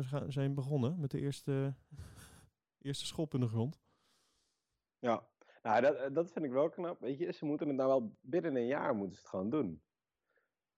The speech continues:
Speaker 2: Eh, ook aanpassing aan het circuit. Eh, en, en,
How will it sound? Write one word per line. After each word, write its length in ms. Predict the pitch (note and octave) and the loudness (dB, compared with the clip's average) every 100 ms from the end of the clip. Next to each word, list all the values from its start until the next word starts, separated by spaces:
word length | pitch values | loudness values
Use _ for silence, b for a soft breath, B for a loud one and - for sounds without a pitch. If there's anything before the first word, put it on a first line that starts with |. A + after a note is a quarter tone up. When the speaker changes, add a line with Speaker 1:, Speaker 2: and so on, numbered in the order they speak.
| _ | _
Speaker 2:
Eh, 440 | _ - G#2 G2+ - | _ 4 6 6 4
ook 200 | D#3 D3 | 2 2
aanpassing 540 | B2+ C#3 A#2+ A#2 A2 G2 | 0 0 0 -2 -2 -4
aan 60 | |
het 80 | F#2+ | -4
circuit. 560 | - - C3 B2+ E3+ - | -10 0 2 2 -4 -12
Eh, 1080 | - G#2+ G#2+ G2+ G2 G2 G2 F#2+ G2 G2 F#2 - _ - | -4 0 4 4 4 2 2 0 0 -2 -2 -6 _ -6
en, 300 | G2+ G2+ - | -4 -4 -4
en, 360 | F#2+ F#2+ E2+ | -4 -4 -4